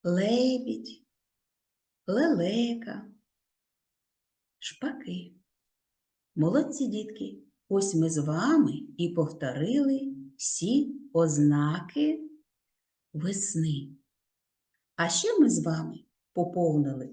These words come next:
словничок новими весняними словами. Ну що ж, до нових зустрічей, дітки! Бажаю вам всього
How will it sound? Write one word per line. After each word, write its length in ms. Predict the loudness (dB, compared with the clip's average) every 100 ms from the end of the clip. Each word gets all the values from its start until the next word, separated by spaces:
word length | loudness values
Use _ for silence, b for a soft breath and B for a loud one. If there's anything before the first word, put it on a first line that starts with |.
| -12
словничок 960 | -6 -2 -2 -2 -4 -2 -4 -4 -12 _ _ _ _ _ 0
новими 720 | 0 0 -4 0 4 4 4 0 -4 -10 -16 _ -12
весняними 960 | -10 -8 -8 -4 0 0 0 -4 -6 -14 _ -14
словами. 760 | -8 -4 -4 -4 -6 -6 -8 -12 -20 _ _ _ _ _ _ _ _
Ну 200 | 2 2
що 320 | 4 0 -2 -4
ж, 320 | -8 -14 _ _ _ _ _
до 180 | 0 4
нових 400 | 4 4 0 0
зустрічей, 720 | 0 0 -2 -6 -8 -8 -8
дітки! 520 | -6 -6 -8 -12 -14 -14 _ _ _ _ _ _ -6
Бажаю 600 | -2 0 0 2 0 0
вам 440 | 0 2 0 -2 -16 _ _ _ _
всього 880 | -8 -6 0 2 2 0 -2 -4 -10